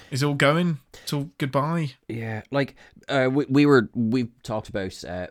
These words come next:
Speaker 2: Maverick. Like, I've seen Top Gun. It was good fun. Um, it was the reason for a lot of gay awakenings in the eighties,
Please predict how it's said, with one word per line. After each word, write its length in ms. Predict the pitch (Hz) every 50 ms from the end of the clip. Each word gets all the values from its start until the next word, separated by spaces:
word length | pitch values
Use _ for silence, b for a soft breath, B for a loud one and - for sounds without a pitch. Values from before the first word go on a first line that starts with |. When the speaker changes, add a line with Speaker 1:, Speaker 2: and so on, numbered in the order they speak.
| -
Speaker 2:
Maverick. 500 | - 101 104 107 110 98 104 95 87 b b b b b -
Like, 200 | - 170 175 - - _ _ _ - -
I've 160 | 147 160 151
seen 260 | - - 160 160 160
Top 260 | - - 147 147 143 -
Gun. 240 | 143 139 139 135 127 -
It 140 | 139 139
was 100 | 127 123
good 160 | - - 165 -
fun. 460 | - - 127 123 120 120 117 110 - _ _ _ _ _
Um, 560 | - 107 104 104 101 101 101 101 101 98 98 - _
it 160 | - 123 131
was 240 | 113 123 123 120 120
the 120 | - 127 113
reason 680 | 107 101 123 131 131 127 113 120 117 107 107 101 92 b b b
for 140 | - -
a 40 | 117
lot 160 | 107 113 117
of 80 | 113 107
gay 200 | - 117 110 110
awakenings 600 | 104 98 104 101 104 - 113 104 101 98 101 95
in 100 | 107 101
the 120 | 95 95 98
eighties, 540 | 101 101 104 98 101 101 95 95 - - b